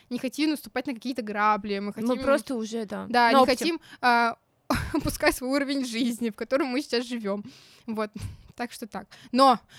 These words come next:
Speaker 1: если вдруг у наших мужей не будет денег, что-то случится, мы их, конечно, поддержим первые пару месяцев, а потом <laughs> заставим работать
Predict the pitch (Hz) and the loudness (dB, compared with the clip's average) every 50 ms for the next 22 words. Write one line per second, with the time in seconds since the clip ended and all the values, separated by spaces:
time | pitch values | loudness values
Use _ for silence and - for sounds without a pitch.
0 | - - _ 240 247 339 349 - 294 247 233 226 214 208 220 226 220 240 262 302 | -20 -16 _ 0 0 0 0 0 -4 -4 -4 -4 -6 -6 -6 -8 -6 -6 -6 -6
1 | - - - 247 247 247 247 226 214 208 214 208 214 220 233 277 285 294 254 233 | -8 -8 -6 -6 -4 -4 -4 -4 -4 -4 -2 -4 -6 -6 -4 -4 -4 -4 -4 -2
2 | 220 233 220 214 208 - - 269 - 269 - - 269 240 - - 233 - - 214 | -4 -4 -4 -4 -8 -10 -14 -14 -12 -12 -10 -10 -10 -10 -8 -10 -12 -10 -10 -12
3 | 226 240 254 - 294 247 240 240 - 240 208 - 220 208 208 202 220 240 302 294 | -10 -10 -8 -8 -8 -8 -8 -8 -8 -10 -8 -8 -6 -6 -6 -2 0 0 0 2
4 | 302 254 233 - 233 233 220 220 214 202 190 - 208 208 202 202 208 208 208 208 | 0 -2 -4 -4 -6 -6 -6 -6 -6 -8 -8 -8 -8 -6 -6 -4 -4 -4 -4 -6
5 | 208 - - 226 - - 208 - 233 - - 254 294 339 302 285 285 - - 269 | -8 -10 -14 -12 -12 -8 -6 -6 -6 0 2 2 4 4 2 0 0 6 8 8
6 | 285 294 302 277 269 247 277 302 330 330 330 | 8 10 10 10 10 12 12 10 10 8 4